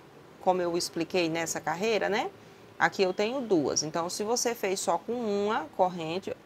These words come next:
nessa próxima você vai fazer com uma corrente também, ok? Então, eu vou completar essa e a próxima, e aí eu volto pra gente finalizar.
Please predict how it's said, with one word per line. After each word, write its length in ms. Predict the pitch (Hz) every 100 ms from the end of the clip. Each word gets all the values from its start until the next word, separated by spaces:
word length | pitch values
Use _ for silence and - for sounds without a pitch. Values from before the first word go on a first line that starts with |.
| -
nessa 540 | 170 165 160 208 240
próxima 540 | - 180 156 185 - 190
você 240 | 190 180
vai 140 | 170
fazer 340 | 175 160 160 165
com 140 | 185
uma 300 | 175 175 208
corrente 520 | 240 226 190 180 - -
também, 420 | 247 277 131 - - - -
ok? 420 | 160 190 214 381 - - - - -
Então, 280 | 190 196 262
eu 60 | 269
vou 140 | 247
completar 640 | 226 202 185 170 - 151 -
essa 560 | 175 165 175 - 254 - -
e 120 | 180
a 120 | 170
próxima, 580 | - 170 156 - - 214
e 80 | 196
aí 100 | 190
eu 140 | 202
volto 400 | 190 175 180 196
pra 160 | 185 185
gente 300 | 190 190 -
finalizar. 720 | 196 190 196 247 190 143